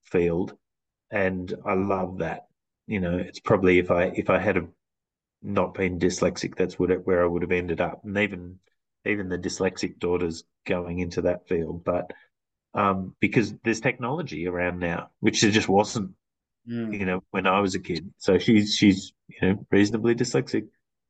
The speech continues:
Speaker 1: and, um, yeah, and she's been able to, using technology and the accommodations that the uni have given her, have,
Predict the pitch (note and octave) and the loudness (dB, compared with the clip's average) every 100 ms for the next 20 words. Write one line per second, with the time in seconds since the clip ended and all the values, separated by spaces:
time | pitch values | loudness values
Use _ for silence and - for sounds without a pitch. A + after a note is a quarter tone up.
0 | _ _ A2+ G#2 G2+ G2+ G2 A2 G2+ G2 | _ _ -2 0 0 -2 -2 0 0 0
1 | F#2+ F#2+ F#2+ _ _ _ _ - A2+ E2+ | -4 -6 -10 _ _ _ _ 0 2 0
2 | - G#2 F#2+ G2+ A2+ G2+ F#2+ F#2+ F2+ G#2+ | -6 -10 -6 -4 -2 0 0 -2 -4 -2
3 | F#2 G2+ F#2+ F#2+ F#2 G#2 - F#2 F#2+ F#2 | 0 0 0 -4 -4 -6 -4 -2 0 0
4 | G2 F#2+ F2 F#2 F#2 - G2 F#2 F#2 F#2 | 0 0 0 0 0 -2 -2 2 2 0
5 | - F#2 F#2 - F#2+ F#2+ G2 G2 F2 F2 | -2 -10 -10 -8 -2 2 2 2 0 0
6 | G2+ F#2 F#2 F2 F2+ | 0 0 0 0 -2